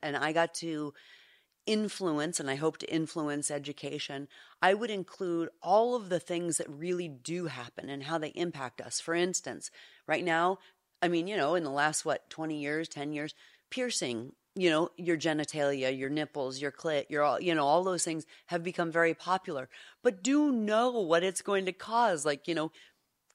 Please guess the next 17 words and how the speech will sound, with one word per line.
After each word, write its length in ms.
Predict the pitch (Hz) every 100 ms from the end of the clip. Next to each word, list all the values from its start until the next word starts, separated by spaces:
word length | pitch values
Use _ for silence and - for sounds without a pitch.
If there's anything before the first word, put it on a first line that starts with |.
| _ _ _ _
piercing 460 | - 285 269 262 226
your 120 | 185
clit, 320 | - - 294
it 160 | 240 240
is 160 | 233
this 180 | 196 185
magic 560 | 196 190 208 240 226 208 165 -
ball 360 | 196 233 233
of 180 | 214 -
cajillions 760 | - 160 - 233 254 254 240 214
of 80 |
nerves. 760 | 214 208 226 247 196 160 147 -
And 200 | 175 170
when 140 | 165
you 120 | 165
pierce 400 | 156 254 254 247
it, 180 | 226 -